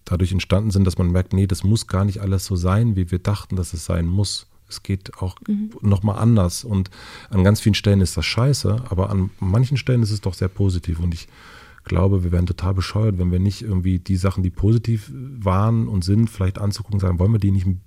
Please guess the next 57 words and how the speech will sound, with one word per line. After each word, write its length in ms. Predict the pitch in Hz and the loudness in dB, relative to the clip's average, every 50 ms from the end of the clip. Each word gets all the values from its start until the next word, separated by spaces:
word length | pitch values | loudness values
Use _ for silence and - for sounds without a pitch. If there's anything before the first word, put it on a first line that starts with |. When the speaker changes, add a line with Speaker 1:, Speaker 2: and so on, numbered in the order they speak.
| _ - - | _ -6 -4
Speaker 1:
behalten? 480 | - - 90 104 127 139 - 95 85 | -2 0 2 2 2 2 2 0 2
Wollen 140 | 85 87 87 | 2 2 4
wir 100 | 90 90 | 4 2
da 100 | 87 90 | 2 2
nicht 160 | 92 95 92 107 | 2 0 0 -2
irgendwie 240 | 104 98 95 92 | -2 -2 -2 -2
gucken, 280 | 92 - 113 107 - 104 | -2 -2 -2 0 0 0
dass 200 | 95 95 - - | -2 -2 -2 -2
wir 60 | 101 90 | -2 0
die 260 | 95 92 92 92 - - - - - - - - - - - - - - - - | 2 2 0 0 -4 -6 -16 -20 -20 -16 -14 -12 -12 -12 -12 -14 -14 -14 -14 -14
weiterführen 600 | - 107 92 98 113 - 117 - - - 101 98 98 | -8 -4 -2 0 0 0 0 -2 0 2 2 2 2
und 140 | - 101 113 | 0 -2 -4
in 140 | 113 101 92 | -4 -2 -2
die, 240 | 90 92 92 98 98 | 0 0 0 0 0
in 120 | 95 90 | -2 -2
die 360 | 87 90 90 90 90 90 90 92 - 208 269 294 247 - _ _ _ - - - - - | -2 0 0 0 0 -2 -4 -6 -10 -20 -20 -20 -20 -20 _ _ _ -20 -20 -20 -14 0
Kultur 440 | - 101 98 - - 127 131 120 | 0 0 2 4 4 4 4 4
übertragen. 640 | - 113 90 92 90 - - 90 85 85 82 82 - | 2 2 0 0 -2 -2 -4 -4 -2 -2 -2 -2 -4
Ich 120 | - - - | -6 -8 0
glaub 220 | - 95 95 - | 0 0 4 6
nicht, 220 | 107 117 110 - | 4 4 4 2
dass 160 | 107 98 - - | -4 -4 -2 -4
wir 100 | 101 - | -6 -4
alle 180 | 95 98 104 | -2 -2 -2
irgendwie 400 | 104 98 92 87 95 95 92 98 | -2 -4 -4 -2 -2 0 0 -2
im 140 | 101 98 90 | -2 -2 -4
Dezember 440 | 90 90 - - 95 98 104 101 90 | -4 -4 -4 -2 0 2 2 2 2
wieder 140 | 92 90 87 | 2 2 0
zurück 280 | - - - 95 95 104 | 0 -2 -2 -2 0 0
in 80 | 95 | 0
die 60 | 87 87 | -2 -2
Clubs 320 | - - 113 113 - - | 0 0 0 0 0 -2
gehen 320 | - - 98 98 101 101 98 | 0 2 4 4 4 2 2
und 180 | 92 90 85 87 | 2 0 2 2
dann 240 | 87 87 90 87 - - - - - - - - - | 2 2 2 0 -2 -6 -18 -20 -20 -20 -20 -20 -10
gehen 160 | - 87 82 | 0 2 2
wir 60 | 82 95 | 4 4
alle 140 | 90 90 85 | 4 4 4
wieder 160 | 85 90 - | 2 0 0
essen 220 | 98 98 - 107 | 0 -2 -2 0
und 100 | 98 87 | -2 -2
fahren 240 | - - 87 87 95 | -2 0 0 0 2
nach 100 | 92 87 - | 2 2 2
Speaker 2:
Mhm. 40 | 101 | 2
Speaker 1:
Neukölln 480 | 98 98 - - 92 98 104 101 98 | 0 2 2 2 4 4 4 4 2
und 140 | 92 87 82 | 0 0 -2
fahren 260 | - - 87 87 90 | 0 2 2 2 4
nach 140 | 87 85 82 | 2 2 0
sonst 340 | - - 95 101 - - - | 0 0 0 0 0 -2 0
wohin 220 | 90 95 104 101 92 | 2 4 4 4 4
und 200 | 85 85 - - | 2 0 -2 -2
alles 200 | 80 90 92 90 | -2 -2 -2 -2
ist 100 | 87 82 | -2 -2
wieder 200 | 92 87 87 87 | 0 0 0 0
toll 260 | - - 90 95 104 | 2 2 4 4 4
und 120 | 104 95 90 | 4 2 0
fliegen, 440 | - - 98 98 95 98 95 92 92 | 0 0 0 2 4 4 2 2 0